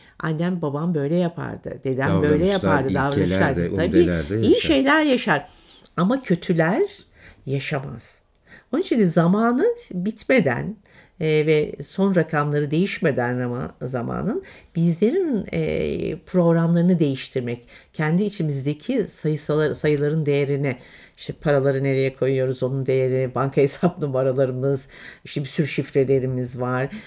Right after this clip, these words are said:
Speaker 1: Bunları biraz değiştirmek lazım. Ne diye değiştirmek? Şifreyi değiştirmeyeceğiz, parayı değiştirmeyeceğiz.
Speaker 2: Bakış
Speaker 1: Bizdeki,
Speaker 2: açımızı.
Speaker 1: tabii, insanın yerini değiştireceğiz.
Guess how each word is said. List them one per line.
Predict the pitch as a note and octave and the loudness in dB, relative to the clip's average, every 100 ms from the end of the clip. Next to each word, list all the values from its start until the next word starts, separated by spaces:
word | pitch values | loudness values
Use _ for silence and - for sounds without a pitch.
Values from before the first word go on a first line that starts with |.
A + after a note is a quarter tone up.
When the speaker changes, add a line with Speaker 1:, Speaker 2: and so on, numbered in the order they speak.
| - - | -20 -4
Speaker 1:
Bunları | G3 F4 G#4 | 2 4 4
biraz | C#4+ B3 E3+ | 2 0 -2
değiştirmek | C3 B2+ - D#3 C#3+ D3 D3 | -4 -4 -2 -2 0 -2 -2
lazım. | A#2+ A#2+ D#3 | -4 -2 0
Ne | F#3+ | 2
diye | D#3 C3+ | 4 2
değiştirmek? | C3 - C3 B2+ | 0 -2 -6 -6
Şifreyi | - C3+ C#3 C3+ | -6 -2 -2 0
değiştirmeyeceğiz, | C3+ C3 G3 F#3 B2 - - | -2 -2 -2 -2 -2 -8 -2
parayı | C3+ C3+ | 0 0
değiştirmeyeceğiz. | D3 D#3 - D#3 B2+ A#2+ - - G#2+ | -2 -4 -4 -2 -2 -4 -20 -6 -2
Speaker 2:
Bakış | D3+ B2 | 0 4
Speaker 1:
Bizdeki, | F#3 A#2 | 6 8
Speaker 2:
açımızı. | C4+ G2 D#2+ D2+ C#2 | 6 4 -2 -6 -6
Speaker 1:
tabii, | C#3+ C#3+ E3 | -2 0 2
insanın | D3 E3 E3 - B3 D4 G#3+ | 2 2 0 2 2 2 2
yerini | B2+ C3 B2 B2 A#2+ | 2 0 0 -4 -2
değiştireceğiz. | A#2+ A#2+ - B2 C3 D4 | -4 -6 -6 -6 -2 -4